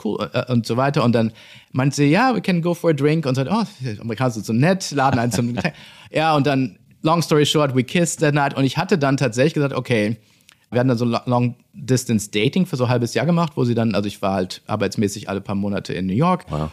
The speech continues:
Speaker 1: Und dann ist sie auch ein paar Mal eben nach Europa gekommen. Und haben uns immer, weil ich, was ich, war eine Konferenz in
Speaker 2: Ah, du bist
Speaker 1: Budapest
Speaker 2: hier hingekommen
Speaker 1: und
Speaker 2: und
Speaker 1: dann
Speaker 2: warst verliebt. Das war also
Speaker 1: Ja, und dann habe ich gesagt, „Pass auf“, ich habe mein, mein, meiner Nummer zwei in der N G O gesagt, „Pass auf“, ich habe das Mädchen kennengelernt und der hat die auch schon dann ein paar Mal getroffen. Meinte,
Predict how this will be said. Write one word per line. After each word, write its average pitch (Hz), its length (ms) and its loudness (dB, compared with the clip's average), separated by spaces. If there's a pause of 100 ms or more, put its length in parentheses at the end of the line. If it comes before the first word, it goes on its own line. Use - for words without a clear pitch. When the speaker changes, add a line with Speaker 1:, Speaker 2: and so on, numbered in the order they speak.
Speaker 1:
Und 117 140 2
dann 113 100 4
ist 98 120 -4
sie 107 60 -4
auch 98 100 -4
ein 104 100 -6
paar 104 120 -6
Mal 101 200 -4
eben 98 100 -2
nach 90 160 -4
Europa 123 240 -2
gekommen. 131 280 -2
Und 113 60 4
haben 107 100 2
uns 101 120 -4
immer, 104 180 -2
weil 90 120 0
ich, - 140 -12 (200)
was 95 140 -6
ich, 87 160 -8
war 85 80 -2
eine 95 160 0
Konferenz 104 640 -2
in 98 400 -2 (380)
Speaker 2:
Ah, - 80 -18
du 110 100 -10
bist 131 140 0
Speaker 1:
Budapest 151 260 6
Speaker 2:
hier 175 80 4
hingekommen 175 260 2
Speaker 1:
und 127 60 2
Speaker 2:
und 147 60 4
Speaker 1:
dann 143 120 2
Speaker 2:
warst 139 240 2
verliebt. 147 360 2
Das - 160 -4
war 110 200 2
also 151 100 -2
Speaker 1:
Ja, 196 220 4
und 165 240 0
dann 196 340 0
habe 202 140 2
ich 196 80 -4
gesagt, 165 200 0
„Pass 160 140 0
auf“, 185 300 0
ich 170 80 2
habe 143 120 -4
mein, 123 440 0
mein, 117 500 0
meiner 110 300 2
Nummer 117 260 4
zwei 131 400 0
in 151 80 6
der 139 100 4
N 131 120 2
G 127 120 2
O 131 60 4
gesagt, 123 220 0
„Pass 117 160 -4
auf“, 117 260 0
ich 107 60 -4
habe 107 100 -6
das 98 140 -4
Mädchen 147 240 2
kennengelernt 135 340 2
und 104 60 2
der 101 80 4
hat 101 80 0
die 92 100 -4
auch 113 100 -6
schon 123 280 -2
dann 104 100 -2
ein 104 60 -2
paar 98 80 -6
Mal 90 80 -4
getroffen. 156 300 -2
Meinte, 123 180 0